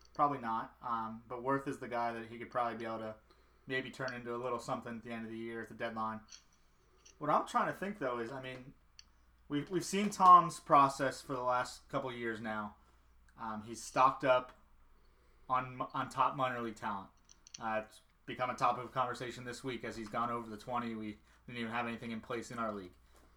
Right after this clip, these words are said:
Um, at what point do, do we have, does he have too many guys on his, on his minor leagues that it's become too much that you, you can only have so many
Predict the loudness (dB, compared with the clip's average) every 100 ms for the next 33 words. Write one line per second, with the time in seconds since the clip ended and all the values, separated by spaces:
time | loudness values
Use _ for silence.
0 | -14 -2 0 0 -2 -8 -16 -20 -20 -20
1 | -20 -10 0 0 0 0 0 -2 -10 -20
2 | -20 -20 -20 -20 -20 -20 -20 -20 -20 -20
3 | -20 -20 -20 -8 -4 -4 0 2 2 2
4 | 0 -2 -4 0 2 0 0 -2 0 0
5 | 2 2 2 -2 -4 -6 -6 -6 -4 -4
6 | -4 -4 -8 -10 -6 -4 -4 -6 -18 -20
7 | -16 -12 -8 -6 0 0 0 -4 2 2
8 | 2 -6 -8 -10 -12 -14 -10 -4 -2 0
9 | 0 -2 -2 -2 2 0 -2